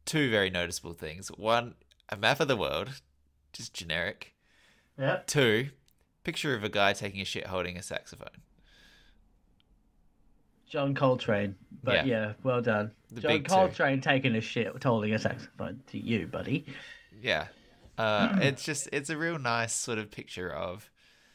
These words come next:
Speaker 1: the Michael in his quiet place, you know? What are the two things I need to care about most that I wanna put on the wall? Just picture of the earth.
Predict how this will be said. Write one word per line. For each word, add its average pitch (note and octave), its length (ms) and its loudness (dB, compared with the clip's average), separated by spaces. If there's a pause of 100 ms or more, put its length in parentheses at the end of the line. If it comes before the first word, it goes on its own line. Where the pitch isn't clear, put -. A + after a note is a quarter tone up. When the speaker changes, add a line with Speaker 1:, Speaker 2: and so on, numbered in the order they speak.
(440)
Speaker 1:
the G2+ 160 -4
Michael F#2+ 560 -4 (720)
in A2 120 -8
his A2 140 -6
quiet - 440 -6
place, - 500 -12
you F#2+ 120 -10
know? F#2 180 -8 (720)
What D3 100 -4
are C3 40 -8
the B2 60 -2
two A#2+ 200 -4
things G#2 260 -4
I F#2+ 60 -4
need F#2 160 -8
to - 80 -14
care F2 180 -8
about F2 240 -8
most G2+ 320 -6
that E2+ 100 -6
I E2 40 -6
wanna F2 200 -8
put F#2 160 -12
on F2 100 -12
the F2 80 -12
wall? G2+ 260 -12 (840)
Just - 240 -12 (280)
picture - 240 -14
of G2+ 60 -10
the G#2 140 -4
earth. G2+ 320 -10